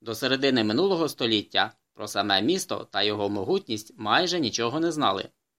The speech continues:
Усе змінилося, коли поблизу сучасного міста Алеппо в Сирії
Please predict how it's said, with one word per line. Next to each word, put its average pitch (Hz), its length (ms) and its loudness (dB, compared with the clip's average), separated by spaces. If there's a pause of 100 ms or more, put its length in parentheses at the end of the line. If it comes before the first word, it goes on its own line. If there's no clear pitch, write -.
(420)
Усе 117 340 0
змінилося, 107 760 0
коли 113 220 -4
поблизу 120 500 -2
сучасного 117 640 -2
міста 110 460 -2
Алеппо 117 680 -4
в - 60 -20
Сирії 104 500 -4